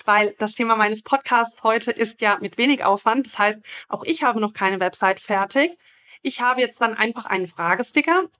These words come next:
in die letzte Story gepackt und habe mir dazu geschrieben, „Hast du Interesse an meinem Service oder hast du noch Fragen und schreib mir eine D M.“ Also das kannst du natürlich auch am Anfang machen. Lass es so einfach und halt es so einfach wie möglich.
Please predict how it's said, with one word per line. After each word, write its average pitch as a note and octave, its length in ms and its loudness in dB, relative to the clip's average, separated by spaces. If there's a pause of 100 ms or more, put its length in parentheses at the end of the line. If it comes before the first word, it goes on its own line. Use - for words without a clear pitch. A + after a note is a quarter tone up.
in G#3+ 100 -4
die G#3+ 80 2
letzte A3 320 2
Story C#4 280 2
gepackt - 400 -4 (300)
und A#3+ 120 -2
habe A#3 140 2
mir A#3+ 40 2
dazu A3 280 -2
geschrieben, C4 640 2 (560)
„Hast B3+ 320 0
du C#4 340 2
Interesse A#3+ 580 0
an A#3+ 120 -2
meinem G3 240 2
Service E4 440 2
oder A3 380 4 (120)
hast A#3 180 -2
du A#3 40 0
noch G#3 160 0
Fragen C4+ 500 0
und A3+ 140 0
schreib G#3+ 200 2
mir G#3 120 -2
eine G3 200 0
D F#3 100 -4
M.“ F#3+ 280 -4 (380)
Also A3+ 160 0
das B3 120 2
kannst C4 220 0
du B3 40 -6
natürlich A3 420 0
auch C4+ 140 4
am C#4+ 120 2
Anfang A#3+ 300 -2
machen. G#3+ 240 0
Lass G#3 180 2
es G#3+ 120 -4
so - 180 -4
einfach A#3 560 0
und G#3+ 180 -4
halt G#3+ 160 2
es G#3 120 -4
so - 100 -6
einfach F#3+ 360 -4
wie G3 60 -2
möglich. F3+ 580 -4